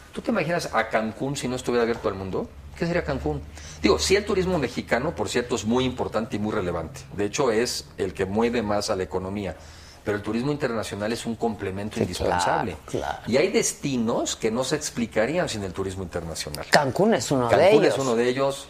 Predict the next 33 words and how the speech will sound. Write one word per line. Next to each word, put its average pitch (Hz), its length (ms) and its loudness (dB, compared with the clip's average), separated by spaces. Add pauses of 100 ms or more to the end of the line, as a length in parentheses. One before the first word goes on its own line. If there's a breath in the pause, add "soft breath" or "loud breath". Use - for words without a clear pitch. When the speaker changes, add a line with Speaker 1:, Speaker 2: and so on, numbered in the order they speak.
(120)
Speaker 1:
Los 98 280 -2
Speaker 2:
Los 139 100 8
Speaker 1:
Cabos, 120 180 4
Speaker 2:
Cabos. 180 460 12
Speaker 1:
Los 175 60 8
Cabos 120 340 2
es 107 160 0
otro. 117 260 2
Speaker 2:
Claro. 127 400 8 (180)
Speaker 1:
Y 135 100 2
en 185 80 2
esos 233 240 2
lugares 123 580 0
no 135 180 2
habría 160 300 2
nada 143 320 0
si - 100 -6
no 120 100 0
habría 117 200 0
turismo. 101 260 4
Speaker 2:
Sí, 147 320 6
no, 73 240 2
no, 139 260 2
Speaker 1:
No, 131 100 4
en - 60 4
Speaker 2:
no. 139 40 0
Speaker 1:
Cancún 147 400 2
hace 117 680 4
cuarenta 147 320 2
años 156 360 0
había 113 200 4
cien 127 180 0
personas. 135 560 -2